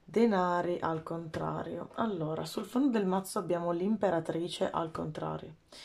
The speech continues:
Dunque, eh, qui vedo una situazione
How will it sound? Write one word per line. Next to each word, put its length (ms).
Dunque, 680
eh, 240
qui 360
vedo 560
una 360
situazione 1120